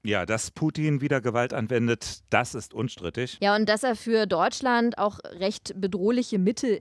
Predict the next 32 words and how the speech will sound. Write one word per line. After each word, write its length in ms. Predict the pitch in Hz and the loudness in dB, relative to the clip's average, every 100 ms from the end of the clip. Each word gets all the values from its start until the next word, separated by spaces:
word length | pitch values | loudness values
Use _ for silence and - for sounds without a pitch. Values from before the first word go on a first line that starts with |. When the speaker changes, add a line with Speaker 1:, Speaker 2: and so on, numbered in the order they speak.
| - | -4
Speaker 2:
hätte, 520 | 170 233 294 285 285 | -2 0 2 2 2
muss 200 | 240 - | 0 -2
man 160 | 247 | 0
ja 120 | 220 208 | 2 2
sagen, 500 | 165 190 233 240 - | 2 2 2 0 -2
das 220 | 208 190 202 | -6 -6 -6
wäre 260 | 190 180 | -6 -4
auch 360 | 147 143 - - _ 135 | -6 -6 -12 -20 _ -2
Speaker 1:
Genau. 240 | 135 117 | 2 4
Speaker 2:
nicht 180 | 95 - | 2 -2
unstrittig. 600 | 180 - - - - - | -4 -4 -14 -16 -18 -4
Speaker 1:
Genau, 320 | 147 151 107 | 0 2 2
und, 360 | 92 107 104 127 | 0 -4 -6 -2
äh, 180 | 117 110 | 0 0
dabei 360 | 110 131 147 | 0 2 0
scheint 440 | 139 - 123 139 - | 0 -2 -2 -2 -4
man 280 | 131 123 127 | -2 0 0
ein 260 | 113 123 | -2 0
ganz 240 | 117 117 - | 0 -2 -4
bestimmtes 500 | 110 - 165 117 - | -4 2 2 0 0
Waffensystem 640 | 87 104 87 - 95 98 | -2 0 -4 -4 -2 -2
im 80 | 85 | -2
Blick 180 | 110 - | -4 -4
zu 200 | 110 85 | -6 -4
haben. 340 | 76 90 170 - - - - - | -4 0 -2 -4 -14 -20 -20 -6
Und 220 | 95 95 | -4 0
das 160 | 104 120 | 0 0
hört 140 | 117 | -4
auf 80 | 113 | -2
den 120 | 110 | 2
Namen 240 | 104 98 - | 2 2 0
Iskander, 920 | 160 - - 90 87 95 139 151 | -4 -4 -4 -2 2 4 4 2